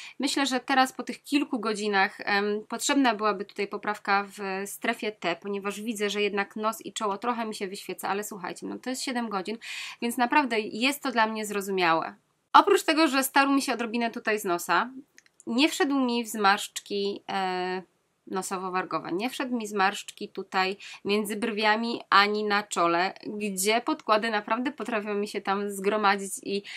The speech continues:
no, nie wyglądać estetycznie. Więc ja jestem naprawdę na tak i uważam, że jest to propozycja, e, warta uwagi dla osób, które właśnie szukają takiego wykończenia. Myślę, że kolejnym hitem tego odcinka to będą te kremowe cienie od Vibo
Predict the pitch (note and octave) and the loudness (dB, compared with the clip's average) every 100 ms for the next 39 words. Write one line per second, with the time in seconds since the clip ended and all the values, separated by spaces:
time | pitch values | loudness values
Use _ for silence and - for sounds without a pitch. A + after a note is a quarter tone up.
0 | - - A#3+ B3+ C#4+ D4 D4+ C#4+ A3+ G3+ | -12 -8 -2 2 4 4 6 6 4 -2
1 | - - - E3+ - G3 A3+ - D#4 G4+ | -10 -10 -10 -8 -6 -6 -8 0 6 6
2 | G4 D4 B3+ B3+ B3+ A#3 A#3 F#3+ - A#3+ | 6 2 0 4 2 2 -2 -2 4 8
3 | C#4 - A3+ G#3+ A3 A3+ A3+ A3 G#3 G3+ | 8 6 -4 0 2 2 0 -4 -2 -2
4 | A#3+ - G#3+ G3 F#3 F#3+ G#3+ - G#3+ G#3 | -2 -4 -6 -6 -6 -8 -8 -2 4 4
5 | - - - - G3 G3+ G3+ - _ - | 2 -16 -10 2 8 8 8 0 _ -2
6 | A3+ C4+ C4+ A#3 A3+ A3 G#3+ A3+ A3+ - | 8 8 8 0 6 4 4 -6 -10 -14
7 | - G#3+ A3 - A#3+ B3 A3+ G#3+ A3+ G3+ | 0 2 2 0 -8 -6 -4 -4 -6 -8
8 | - A3 G3+ G#3 - F#3 F#3 F#3+ F3 F#3 | -4 -2 -2 -4 -10 -8 -8 -6 -6 -6
9 | - - - _ _ - A#3 - B3+ B3+ | -10 -10 -14 _ _ -4 -2 0 0 2
10 | A#3 B3+ D#4+ C#4 G#3 - G#3 G#3+ - G#3 | 6 8 8 6 2 -6 -4 -4 -4 2
11 | G#3+ G#3+ - C4 B3 A#3 A#3 G#3+ G#3+ A3 | 2 2 0 0 4 2 2 -6 -6 -6
12 | G#3+ A3+ G#3 - G#3+ G#3 F#3+ - F#3+ F#3+ | -6 -4 -4 -6 -4 -4 -6 -8 -4 -4
13 | F#3 F#3 E3+ F#3+ G3+ F#3+ F#3 | -4 -8 -6 -8 -2 0 0